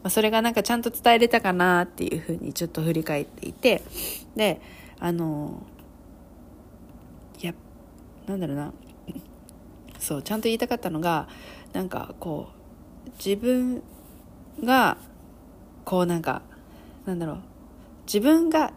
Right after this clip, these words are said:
自分がそうしてほしいと思うように他人に接しなさいじゃないですか。だから自分がもしこうなんか、相手に、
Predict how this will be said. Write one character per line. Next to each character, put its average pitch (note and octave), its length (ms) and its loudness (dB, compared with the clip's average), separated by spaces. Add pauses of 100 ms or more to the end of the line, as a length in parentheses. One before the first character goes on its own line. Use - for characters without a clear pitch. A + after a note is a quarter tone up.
自 G#3+ 200 -2
分 C#4 140 4
が C#4+ 80 2
そ C4+ 140 2
う C4+ 60 4
し C4 40 -4
て - 80 0
ほ A#3+ 120 2
し A3+ 120 -2
い - 20 0
と G#3+ 80 -2
思 G3+ 120 -2
う G3+ 40 0
よ G3+ 60 0
う G3 40 0
に F#3 60 -2
他 F#3 120 -2
人 F3+ 160 0
に F3+ 80 0
接 F3+ 120 0
し E3 140 -4
な D#3+ 80 -2
さ E3 160 -2
い D#3 60 0
じ C3 80 -4
ゃ - 20 -10
な - 80 -10
い E2+ 60 -8
で - 100 -8
す - 80 -8
か。 - 140 -4 (320)
だ - 40 -18
か G#3+ 100 0
ら A3 80 6
自 G3 160 0
分 C#4+ 200 0
が D#4 140 4
も G#3+ 140 0
し G#3+ 240 2
こ G3 140 0
う E3 40 0
な F3 100 0
ん F3 60 -4
か、 C#3+ 160 -4 (420)
相 B3+ 200 4
手 C4 120 2
に、 G3 440 2